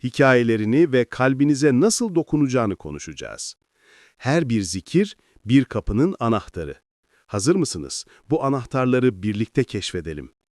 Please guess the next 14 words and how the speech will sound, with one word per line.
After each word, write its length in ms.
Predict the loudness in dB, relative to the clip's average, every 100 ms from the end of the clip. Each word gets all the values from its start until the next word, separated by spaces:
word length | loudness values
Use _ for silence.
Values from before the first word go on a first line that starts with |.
| _ _
Hadi 300 | -6 -6 -6 -14 _ _
başlayalım. 580 | -10 -8 -10 -12 -14 -18 _ _ _ _ _ _ _ _ _ _ _ _
Bir. 420 | -6 -4 -4 -10 _ _ _ _ -20 -20 _ -8
La 500 | 0 2 4 2 0
ilahe 600 | 0 0 0 -2 -4 -4 -4
illallah. 600 | -4 -4 -6 -10 -14 -16 -20 _ _ _ _ _ _
Allah'tan 640 | -4 -2 -2 -4 -2 0 0
başka 400 | -4 -4 -4 -4
ilah 380 | -4 -4 -4 -2
yoktur. 480 | -4 -4 -10 -20 -20 _ _ _ _ _ _ _ _ _
İbnül 320 | -6 0 0 0
Arabi 440 | -2 -2 -4 -4
der 180 | -2 -2
ki, 260 | -2 -2